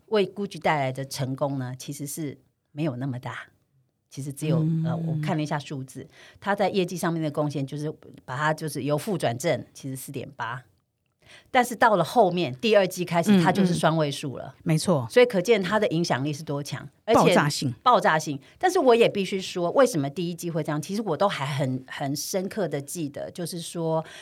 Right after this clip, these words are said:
Speaker 1: Michele 他接手之后，第一季，呃，就是品牌为媒体办的 presentation，因为是静态的，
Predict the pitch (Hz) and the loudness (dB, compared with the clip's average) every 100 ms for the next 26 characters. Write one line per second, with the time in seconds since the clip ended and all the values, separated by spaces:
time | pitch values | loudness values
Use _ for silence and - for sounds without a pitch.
0 | - 160 156 202 - - 175 - 196 202 | -8 -6 0 0 -2 -4 -4 -2 -4 -2
1 | 147 135 165 156 214 - 160 - 185 - | -4 -6 -6 -6 -8 -10 -12 -8 -8 -10
2 | _ _ 156 143 - - 190 190 - 135 | _ _ -6 -6 -8 -12 -10 -8 -8 -6
3 | 135 151 185 160 139 143 127 175 147 123 | -4 -2 0 0 -4 -6 -2 -2 0 -6
4 | - 147 135 131 131 143 165 - 190 196 | -8 -8 -6 -6 -6 -8 -8 -10 -6 -2
5 | 185 175 - 240 196 185 170 151 | -2 -2 -6 -6 -6 -2 -2 -2